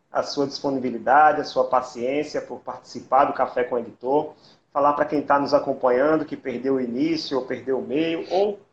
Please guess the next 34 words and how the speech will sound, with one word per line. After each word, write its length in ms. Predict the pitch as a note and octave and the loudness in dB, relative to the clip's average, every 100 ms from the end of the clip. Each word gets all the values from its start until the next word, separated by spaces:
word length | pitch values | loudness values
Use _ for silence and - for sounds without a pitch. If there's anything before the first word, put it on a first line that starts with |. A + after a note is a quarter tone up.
| _ _ - | _ _ 0
por 120 | D3 | 0
acaso 420 | C3 C#3 C3+ - | 2 4 2 2
quer 180 | C#3 C3 | 2 4
re-, 300 | C#3 C#3+ - | 4 2 0
re-, 200 | - C#3 - | -4 -2 0
é, 140 | C3 | 2
ouvir 520 | - D#3 - G3+ - _ | 4 4 2 -6 -8 _
novamente 600 | C#3 B2+ B2+ B2 D3 - - _ _ _ - | -6 0 0 0 -4 -4 -16 _ _ _ -6
a, 340 | B2+ B2+ B2 | -2 2 4
a 80 | A#2 | 4
entrevista, 600 | B2+ B2+ A#2+ D3 E3+ - | 4 2 2 0 -6 -4
o 40 | B2 | 2
bate-papo, 680 | B2+ B2+ - C3+ C#3+ - | 2 0 0 4 4 2
o 40 | - | -4
Café 300 | B2+ - C3 | -4 0 0
com 120 | C3+ | 2
o 20 | |
Editor, 320 | B2+ A#2+ B2+ | -2 -4 -8
com 140 | B2+ B2 | -8 -8
Koberg 400 | C3 C3 A#2+ B2+ | -4 -2 -2 -2
Luna, 280 | B2 C3 C3 | -2 2 4
autor 480 | B2+ - C3+ C3+ - _ _ | 2 0 -2 -2 -6 _ _
do 80 | C#3 | -10
Quarenta 400 | C3 C3+ C3+ C#3 | 2 4 4 0
e 60 | C3+ | -6
cinco, 380 | - E3+ G3 D#3+ | -4 -6 -4 -6
Um 40 | |
Tempo 300 | - D3 C#3+ | -6 -6 -6
de 80 | C3 | -8
Futebol 480 | - C3+ A#2 C3 C3 | -8 -8 0 4 4
e 60 | |
de 80 | B2+ | 0
um 60 | B2+ | 0
Poema, 460 | D#3 D3 F3+ G#3 | 2 4 2 -4